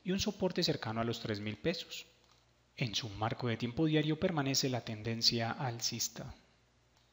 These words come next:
La acción del Grupo Nutresa, con una resistencia en este marco de tiempo ubicada en los sesenta y cinco mil pesos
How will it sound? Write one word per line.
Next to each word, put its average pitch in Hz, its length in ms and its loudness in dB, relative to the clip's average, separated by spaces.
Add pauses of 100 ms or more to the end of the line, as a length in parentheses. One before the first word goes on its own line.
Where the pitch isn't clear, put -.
(680)
La 107 140 -2
acción 107 220 -2
del 113 100 2
Grupo 120 260 -2
Nutresa, 160 400 0
con 175 140 -6
una 117 200 2
resistencia 120 540 -2
en 120 80 0
este 120 160 -2
marco 123 320 0
de 113 60 2
tiempo 107 340 -4
ubicada 117 600 0
en 120 100 0
los 117 120 0
sesenta 104 360 -2
y 95 60 -2
cinco - 360 -2
mil 147 200 -2
pesos - 480 -2